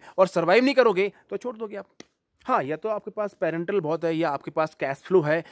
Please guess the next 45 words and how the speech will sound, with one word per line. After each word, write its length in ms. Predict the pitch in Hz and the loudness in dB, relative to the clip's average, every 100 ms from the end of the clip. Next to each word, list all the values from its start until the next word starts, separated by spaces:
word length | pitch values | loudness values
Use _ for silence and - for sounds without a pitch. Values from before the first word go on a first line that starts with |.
| - | -10
आपकी 240 | 131 - 156 | -8 -6 -4
वाइफ 220 | 139 170 | -2 0
जॉब 180 | 170 165 | 0 0
करती 200 | - - | -2 -2
है, 60 | 190 | -2
मतलब 120 | 233 | -2
you 140 | 214 214 | -2 -4
have 240 | 151 202 214 | 0 0 2
a 20 | |
one 160 | 185 214 | 0 -2
side 260 | 180 180 | -2 -4
cash 220 | - 147 - | -2 -6 -2
flow, 120 | 208 | -2
तब 100 | 196 | -2
तो 60 | 254 | -4
ठीक 200 | 247 220 | -2 -2
है। 140 | 123 - _ - | -4 -8 _ -4
अगर 160 | 180 214 | 0 0
आप 200 | 185 - | 0 0
ही 60 | 294 | 2
सब 180 | 269 - | 2 2
कुछ 180 | 269 | -2
हो, 180 | 185 165 | 2 2
जैसे 220 | 156 170 | 0 -4
मेरी 200 | 180 175 | -2 0
लाइफ 220 | 185 175 180 | 0 -2 -4
में 100 | 175 | -4
था, 220 | 131 156 - - | -4 -6 -8 -4
तो 60 | 240 | 0
बड़ा 140 | 262 | 2
मुश्किल 240 | 269 - 269 | 2 -2 -2
हो 60 | |
जाएगा, 200 | 175 113 | -2 -4
क्योंकि 220 | 104 180 | -6 -6
मैं 80 | 220 | -4
वो 60 | 220 | -4
दौर 160 | 214 | -4
से 80 | 214 | -6
गुजर 200 | 220 226 | -8 -10
चुका 200 | 226 214 | -10 -12
हूँ, 80 | 127 | -10
बता 180 | 156 165 | -8 -8
रहा 80 | 156 | -8
हूँ 80 | |
आपको। 160 | - 78 | -18 -20